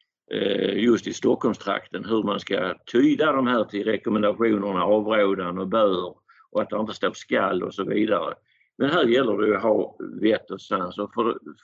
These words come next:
för, om, om jag kan uttrycka min sida att se på det, så ser jag att hälsa och liv går före.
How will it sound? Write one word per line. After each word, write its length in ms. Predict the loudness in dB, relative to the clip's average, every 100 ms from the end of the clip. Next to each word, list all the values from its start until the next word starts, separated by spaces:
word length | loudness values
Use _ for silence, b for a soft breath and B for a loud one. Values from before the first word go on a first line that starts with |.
| b b _
för, 220 | 0 0 -2 _ _ _ _
om, 140 | -14 -14 _ _
om 120 | 0
jag 340 | 2 2 0 -6 _ _ _ _ -6
kan 140 | -2
uttrycka 360 | -2 -2 -2 0
min 460 | 2 2 0 -4
sida 460 | -8 0 0 0 -2
att 120 | -4
se 240 | -2 -2 -2
på 180 | -8
det, 140 | -12 -14 _ _ _
så 120 | -10
ser 160 | -2 2
jag 160 | 4
att 100 | 2
hälsa 540 | 0 0 0 -2 -2 -2
och 120 | 2
liv 360 | 2 2 0 -4
går 280 | -2 -2 -2
före. 420 | -4 -4 -4 -8